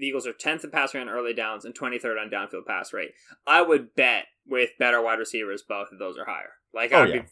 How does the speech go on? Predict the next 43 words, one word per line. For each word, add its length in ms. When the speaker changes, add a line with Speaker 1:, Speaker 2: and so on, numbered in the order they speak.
Speaker 1:
I'd 160
be 80
very 160
confident. 320
That's 220
the 100
one 220
thing 180
with 200
Peterson 380
is, 140
like, 300
last 320
year 100
we 100
were 100
like, 160
"Why 280
is 100
he 80
running 280
it 100
so 180
much 200
on 100
first 240
and 100
ten? 220
Like, 160
what, 440
what 240
are 60
we 120
doing?" 320
Like, 240
second 320
Speaker 2:
Yeah. 60
Speaker 1:
and 80
ten, 340
he's 220
just 120
out 160
here 180